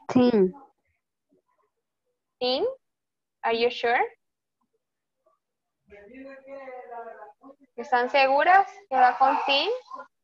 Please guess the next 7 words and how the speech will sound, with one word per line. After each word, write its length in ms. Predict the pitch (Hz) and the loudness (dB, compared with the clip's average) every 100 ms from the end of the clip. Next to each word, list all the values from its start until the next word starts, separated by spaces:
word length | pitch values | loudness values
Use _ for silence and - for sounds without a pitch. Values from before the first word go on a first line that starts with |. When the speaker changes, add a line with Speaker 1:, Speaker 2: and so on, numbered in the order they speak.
| - - - - - _ | -10 -8 -8 -12 -20 _
Speaker 2:
Bueno, 260 | 226 220 190 | -4 -4 0
vamos 220 | 202 269 | -2 0
a 100 | 302 | 0
dejarlo 340 | 320 320 311 277 | 2 0 2 2
ahí. 300 | 254 170 - _ _ - - - _ _ - 240 _ 330 320 _ _ 480 _ _ 294 _ _ _ _ - 392 - 190 _ - - | 2 0 -10 _ _ -20 -20 -20 _ _ -20 _ _ -20 -20 _ _ _ _ _ _ _ _ _ _ -20 -20 -20 -20 _ -16 -2
This 180 | 311 381 - | 0 2 2
one. 400 | 262 208 170 | 2 2 0